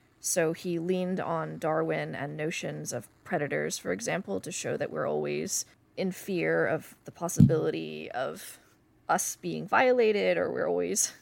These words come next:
have to worry about our attachment or our security being threatened, so we're ever vigilant and we're ever negotiating these different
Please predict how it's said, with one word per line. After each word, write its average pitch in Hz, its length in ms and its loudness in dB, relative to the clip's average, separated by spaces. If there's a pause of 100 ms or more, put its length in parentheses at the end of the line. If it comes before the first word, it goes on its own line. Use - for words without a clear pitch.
(140)
have 208 180 -2
to 180 80 -6
worry 180 340 2
about 165 300 2
our 151 320 0
attachment - 800 -8 (400)
or 139 60 -2
our 165 100 2
security 175 640 0
being 160 300 -4
threatened, 202 520 0
so - 200 -6
we're 143 240 -8
ever 135 240 -4
vigilant 170 600 -6
and 139 120 -10
we're - 80 -8
ever 131 280 -6
negotiating 151 800 -8
these 151 200 -10
different - 400 -16